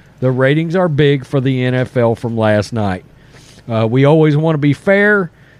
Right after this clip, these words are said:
The N F L kickoff game for N B C up sharply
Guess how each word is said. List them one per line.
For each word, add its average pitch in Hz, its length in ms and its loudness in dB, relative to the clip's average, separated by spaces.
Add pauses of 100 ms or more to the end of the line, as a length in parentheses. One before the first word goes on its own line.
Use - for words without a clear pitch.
The 123 180 -2
N 208 80 2
F 208 160 -2
L 214 160 2
kickoff 214 500 2
game 202 300 0
for 175 160 -4
N 170 160 0
B 160 120 2
C 220 360 -2
up 170 420 -2
sharply 147 960 -2